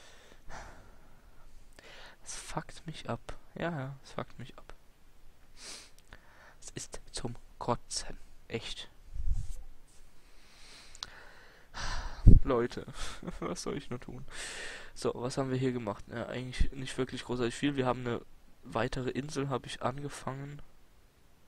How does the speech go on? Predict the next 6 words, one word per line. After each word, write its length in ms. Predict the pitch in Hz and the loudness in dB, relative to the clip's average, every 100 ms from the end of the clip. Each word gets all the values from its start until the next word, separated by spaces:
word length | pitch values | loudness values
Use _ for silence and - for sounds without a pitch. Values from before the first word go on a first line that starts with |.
| - - - - - - - - - - | -20 -20 -20 -20 -20 -20 -20 -20 -16 -8
Ja, 220 | 113 95 - | -6 -6 -10
hab 100 | - - - | -16 -16 -12
eine 180 | 85 | -8
weitere 320 | 98 92 92 85 | -4 -4 -4 -6
Insel 260 | 127 131 | -6 -4
angefangen. 600 | 110 123 123 - 120 123 | -6 -6 -8 -6 -6 -8